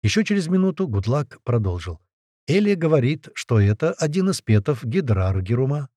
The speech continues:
Его перебил Строганов. "Один из?" "Ага, очевидно, что есть еще. Так вот она говорит, что сама его не видела, так как он вечно под инвизом, а зовут его Гаврюша". "Как?" —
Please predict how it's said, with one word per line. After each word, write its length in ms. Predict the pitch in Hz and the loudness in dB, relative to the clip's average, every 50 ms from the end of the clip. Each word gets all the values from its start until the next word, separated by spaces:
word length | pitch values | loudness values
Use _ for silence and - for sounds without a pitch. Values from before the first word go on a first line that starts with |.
| _ _ _ _ _ _ _ _ _ _ _ _ - | _ _ _ _ _ _ _ _ _ _ _ _ -4
Его 240 | 139 156 151 151 147 | -2 -2 0 0 0
перебил 540 | 120 - 139 135 117 98 104 110 113 151 - | 0 -2 -2 -2 0 2 2 2 2 0 -4
Строганов. 560 | - - - 107 92 90 85 85 78 78 - _ _ _ _ _ _ _ _ - | -10 -6 -2 -2 -2 -2 -2 -6 -8 -10 -14 _ _ _ _ _ _ _ _ -2
"Один 560 | 98 101 98 90 85 92 92 92 92 101 98 _ | -2 0 0 -2 -2 -4 -4 -4 -4 -6 -8 _
из?" 400 | - 87 92 123 156 160 151 - _ _ _ _ _ _ _ _ _ _ _ _ - | -8 -6 -4 -4 -4 -6 -10 -16 _ _ _ _ _ _ _ _ _ _ _ _ 0
"Ага, 540 | 117 117 110 95 98 87 85 101 120 135 - _ _ _ - | 2 2 4 4 2 0 0 -2 -4 -4 -6 _ _ _ 0
очевидно, 680 | 104 104 98 - 107 104 131 156 175 170 175 220 220 196 | 0 2 2 2 2 2 2 2 0 0 0 0 -2 -2
что 180 | - - 208 | -2 0 0
есть 300 | 185 135 117 131 117 - | 2 2 2 0 0 -2
еще. 440 | 214 196 - - - 104 101 120 - _ _ _ _ _ _ _ _ _ _ | -4 -4 -2 -2 -2 -2 -2 -2 -4 _ _ _ _ _ _ _ _ _ _
Так 160 | - 127 117 165 | -2 -2 0 0
вот 260 | 143 123 139 143 - | 0 0 0 0 2
она 220 | 135 127 143 139 | 2 2 2 2
говорит, 440 | 120 117 113 110 110 170 190 - _ _ | 2 2 2 2 2 0 -2 -6 _ _
что 220 | - - - 135 117 | -16 -8 -4 -4 -2
сама 320 | - 139 123 123 135 139 | 0 2 2 2 2 2
его 160 | 131 127 135 | 0 0 0
не 160 | 131 147 160 | 0 0 0
видела, 420 | 147 117 92 98 98 82 82 - _ _ _ _ _ _ _ - | 0 -2 0 0 -2 -4 -6 -10 _ _ _ _ _ _ _ 0
так 160 | 151 143 - | 0 0 0
как 240 | - 151 131 - _ _ - | 0 -2 -2 -2 _ _ -2
он 180 | 185 208 185 | 0 2 2
вечно 360 | 131 151 185 - - 165 165 | 2 0 -2 -2 -4 -4 -4
под 240 | 147 - 151 156 - - | -2 -2 -4 -4 -4 -4
инвизом, 520 | 165 165 156 131 104 98 92 92 95 104 _ _ _ _ | -4 -2 -2 0 0 0 0 -2 -6 -8 _ _ _ _
а 140 | - 120 117 | 0 2 2
зовут 320 | 101 117 143 196 247 220 - | 4 4 2 0 0 -2 -2
его 300 | 185 139 160 190 196 - | 0 0 0 -2 -4 -4
Гаврюша". 640 | - 143 196 165 131 107 98 92 92 - - 92 92 - _ _ _ _ _ - | -2 -2 0 0 2 2 0 0 -2 -4 -6 -8 -8 -10 _ _ _ _ _ -4
"Как?" — 520 | - 156 180 208 220 226 214 - - - | 2 4 6 6 6 4 2 0 -6 -20